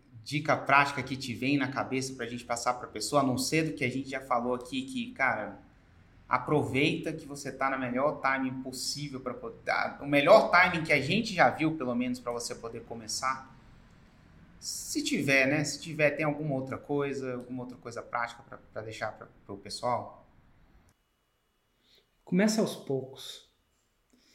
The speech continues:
Speaker 2: Então, uma coisa que eu posso fazer, de repente você não quer se comprometer a entrar na fórmula de lançamento,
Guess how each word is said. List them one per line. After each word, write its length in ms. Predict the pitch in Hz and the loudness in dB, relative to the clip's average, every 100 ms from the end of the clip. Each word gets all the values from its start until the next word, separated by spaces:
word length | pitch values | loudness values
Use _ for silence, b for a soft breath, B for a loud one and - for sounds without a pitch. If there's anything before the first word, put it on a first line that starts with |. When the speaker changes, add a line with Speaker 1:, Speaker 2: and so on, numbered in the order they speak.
| b _ | b _
Speaker 2:
Então, 140 | 190 | 4
uma 180 | 214 208 | 6 6
coisa 200 | 190 190 | 6 6
que 60 | |
eu 40 | 180 | 4
posso 240 | 175 165 | 4 4
fazer, 220 | 139 147 | 2 2
de 80 | 151 | 4
repente 360 | 180 185 202 - | 4 4 2 0
você 140 | - | 0
não 120 | 190 | 0
quer 260 | 180 180 175 | 4 4 4
se 100 | - | 0
comprometer 540 | - 151 147 139 147 | -4 -4 -2 -2 -2
a 20 | 135 | -2
entrar 240 | 135 135 | -2 -2
na 140 | 135 | -4
fórmula 320 | - 135 135 131 | -4 -4 -2 -2
de 80 | |
lançamento, 560 | 135 135 131 135 123 123 | -2 -2 0 2 0 -4